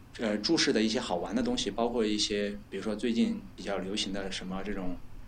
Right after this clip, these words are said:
呃，Visual Diff，关于什么图片 diff 的相关的东西，比如说我们要怎么去测试视频、语音啊，包括一些A I测试，这些其实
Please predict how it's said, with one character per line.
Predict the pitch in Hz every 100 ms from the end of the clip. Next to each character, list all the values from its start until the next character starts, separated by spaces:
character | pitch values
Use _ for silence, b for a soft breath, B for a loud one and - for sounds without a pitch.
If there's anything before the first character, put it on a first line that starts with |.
| - -
呃， | 101 95 95
Visual | 95 123 - 139
Diff， | 170 143 - 98 92 90 -
关 | 107 104
于 | 98 101
什 | 101
么 | 98 98
图 | - 110
片 | 131 110 98 95 - -
diff | 139 135 95
的 |
相 | - 104
关 | 104
的 | 98
东 | 98
西， | - 87 - B - -
比 |
如 | 110
说 | 123 117
我 | 98
们 | 110
要 | 117
怎 | 92
么 | 98
去 | -
测 | 110 -
试 | -
视 | - - -
频、 | - 117
语 | 120 -
音 | 87 120
啊， | 127 117 117
包 | 120
括 | 123 107
一 |
些 | 104 107
A | 135 143
I | 139
测 | -
试， | 127 120
这 | -
些 | 143 147 147 -
其 | - 120 160
实 | - 110 107